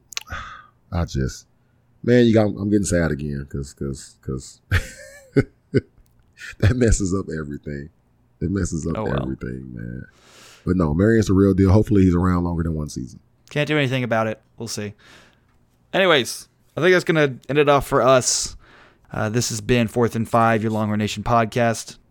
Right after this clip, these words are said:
Speaker 2: Coach D T, Darius, thank you for joining me again. Darius, where can we find you?
Speaker 1: You can still <laughs> follow me on Twitter, Coach D T underscore T F B.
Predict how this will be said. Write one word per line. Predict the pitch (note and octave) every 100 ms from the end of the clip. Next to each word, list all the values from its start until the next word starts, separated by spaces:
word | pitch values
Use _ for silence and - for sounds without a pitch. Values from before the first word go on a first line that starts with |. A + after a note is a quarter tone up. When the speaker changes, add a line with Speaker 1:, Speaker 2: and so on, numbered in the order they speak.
| -
Speaker 2:
Coach | B2 A2+
D | B2
T, | - C3+ C#3+ C#3+ _
Darius, | B2 C3+ C#3 C3+ B2+ - - - - - -
thank | B2+ B2
you | A#2
for | B2
joining | A#2 B2+ B2
me | B2 B2 A#2+ B2 -
again. | G#2 A#2+ A#2+ A#2 A#2 A#2+ _ _ _ _
Darius, | - A#2+ A2+
where | A#2+
can | A#2
we | A#2
find | A#2+ A2+
you? | A#2 C3+ D3 _
Speaker 1:
You | F2+
can | G2
still | -
<laughs> | G2+
follow | - G#2+ G#2+
me | A2
on | A2
Twitter, | - A2 G#2+ F#2 -
Coach | G2 G2
D | G2 G2
T | - G#2
underscore | G2 G#2+ - G#2 G2
T | G2+ G2
F | G2+ G#2
B. | G2+ G#2